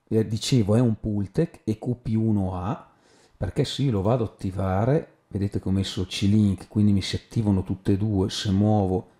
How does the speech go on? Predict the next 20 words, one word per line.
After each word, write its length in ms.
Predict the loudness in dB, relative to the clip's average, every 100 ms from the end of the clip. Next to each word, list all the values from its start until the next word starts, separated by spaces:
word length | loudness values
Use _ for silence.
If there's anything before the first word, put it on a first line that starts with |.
| -16
si 180 | -4 2
muovono, 360 | 4 4 4
vedete, 340 | 2 0 0 -4
tutti 240 | -2 -2
e 20 |
due 200 | 0 0
i 40 | -2
canali, 580 | -2 0 2 2 0 -4 -20 -12
dove 260 | -2 2 4
ho 120 | 4
il 80 | 2
classico 760 | -2 -2 -2 -8 -10 -10 -10 -2
potenziometro 1000 | -2 2 0 0 0 2 0 0 -2 -2
di 160 | -2
scelta 760 | -4 0 2 2 0 -2 -2 -6 _
delle 300 | -2 2 2
basse 300 | 2 -2 -4
frequenze, 680 | -6 -6 -2 0 0 -2 0
venti 420 | 2 2 2 2
hertz, 460 | 2 0 -4 -10